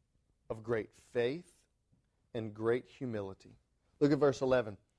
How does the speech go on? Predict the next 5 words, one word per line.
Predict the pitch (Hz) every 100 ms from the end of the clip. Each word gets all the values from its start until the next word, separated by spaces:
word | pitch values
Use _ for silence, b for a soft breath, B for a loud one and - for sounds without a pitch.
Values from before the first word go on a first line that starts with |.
| _ _ _ -
It | 156 147
says, | 175 160 135 b b b 151
"When | 170 156
we | 208 285
heard, | 240 233 269 170 107 98